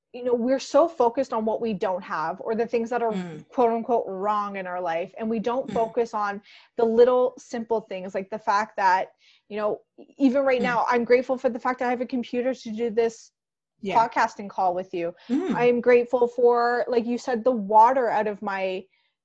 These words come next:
Speaker 1: tap. Like, that's
Speaker 2: Mm-hmm.
Speaker 1: something
Speaker 2: Yeah.
Speaker 1: that people
Speaker 2: Yeah.
Speaker 1: in the world don't have access
Speaker 2: Yeah.
Speaker 1: to.
Speaker 2: Yeah. And someone, uh, even, um, gave me an advice that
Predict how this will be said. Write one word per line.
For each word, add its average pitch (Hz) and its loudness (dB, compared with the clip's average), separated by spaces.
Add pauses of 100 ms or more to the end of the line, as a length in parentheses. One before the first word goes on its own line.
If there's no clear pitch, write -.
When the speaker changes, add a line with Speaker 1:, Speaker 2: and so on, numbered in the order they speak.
(120)
Speaker 1:
tap. 175 0
Like, 226 0
that's 202 2
Speaker 2:
Mm-hmm. 165 -12 (240)
Speaker 1:
something 330 0
Speaker 2:
Yeah. 240 -4
Speaker 1:
that 247 2 (840)
people 320 6
Speaker 2:
Yeah. 349 4
Speaker 1:
in 339 -2
the 330 0
world 294 6
don't 262 0
have 262 -2 (200)
access 254 -2
Speaker 2:
Yeah. 240 -4
Speaker 1:
to. 185 -4 (600)
Speaker 2:
Yeah. 233 -8 (320)
And 220 2
someone, 247 0
uh, 185 6
even, 208 2
um, 160 -6 (800)
gave 202 2
me 190 0
an 165 -2
advice 240 -2
that 160 -2